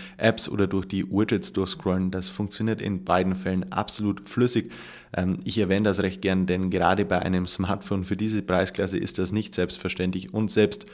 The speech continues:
höherpreisigere Smartphones haben da des Öfteren Probleme. Ja, der Taskmanager ist natürlich ganz,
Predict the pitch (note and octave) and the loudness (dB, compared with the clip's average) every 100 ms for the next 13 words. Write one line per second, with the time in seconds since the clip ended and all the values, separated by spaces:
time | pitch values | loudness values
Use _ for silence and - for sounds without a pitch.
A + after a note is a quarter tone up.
0 | - - A#2 G#2 F#2+ F2+ F#2 F#2 F#2 - | -20 4 6 6 4 2 2 2 2 2
1 | F#2 F#2 - F#2+ - - - - - C#3+ | 0 0 -2 -4 -6 -16 -18 2 6 8
2 | D3+ B2 A2+ - - F#2 G2 F2+ F2+ - | 8 6 6 0 -4 -2 0 0 -2 -4
3 | G2 F#2 F2+ - - - - - A2+ - | -2 0 -2 -4 -10 -18 -6 6 6 6
4 | - - - G2+ F#2 F#2 A2+ - A#2 B2+ | -4 -20 0 4 4 8 8 8 2 2
5 | A#2+ - B2 G2 G#2+ A2 G#2+ G#2+ G2+ A2 | 4 2 0 -2 -2 -2 0 2 2 0